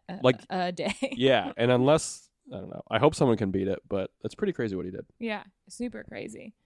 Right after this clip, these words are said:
Speaker 1: Um, let's see. What are some other, so, yeah, research where, where you want your money to go and help out if you can.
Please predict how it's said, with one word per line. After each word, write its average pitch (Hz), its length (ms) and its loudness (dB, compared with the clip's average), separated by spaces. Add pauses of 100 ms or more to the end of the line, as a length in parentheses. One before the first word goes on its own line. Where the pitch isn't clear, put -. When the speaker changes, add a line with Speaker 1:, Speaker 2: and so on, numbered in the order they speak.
(580)
Speaker 1:
Um, 208 760 0 (840)
let's 233 220 -2
see. 220 100 -4
What 220 140 -2
are 240 60 -2
some 247 180 -2
other, 208 580 2
so, 190 560 0
yeah, 202 200 0
research 214 520 -2 (600)
where, 202 500 0 (160)
where 190 240 -4
you 190 140 -2
want 190 180 -2
your 190 80 -2
money 175 260 -2
to 175 60 -4
go 160 240 -4
and 156 120 -10
help 160 200 -12
out 170 160 -12
if 180 100 -14
you 160 80 -18
can. 269 540 -2